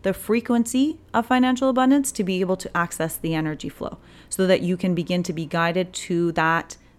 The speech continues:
desired destination. Now, what makes this challenging for most people is obviously multiple reasons, but namely because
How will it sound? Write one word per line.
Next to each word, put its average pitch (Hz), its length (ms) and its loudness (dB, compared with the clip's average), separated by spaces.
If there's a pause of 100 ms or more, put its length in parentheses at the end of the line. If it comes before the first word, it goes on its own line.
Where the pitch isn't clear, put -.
(120)
desired 160 460 0
destination. 156 680 -4 (460)
Now, 196 100 4
what 190 160 4
makes 214 200 0
this 202 160 -4
challenging 214 440 0
for 185 100 -2
most 180 240 -2
people 196 400 4
is 165 260 -2 (260)
obviously 233 340 2
multiple 180 360 0
reasons, 190 340 0
but 175 140 0
namely 214 380 2
because 175 580 0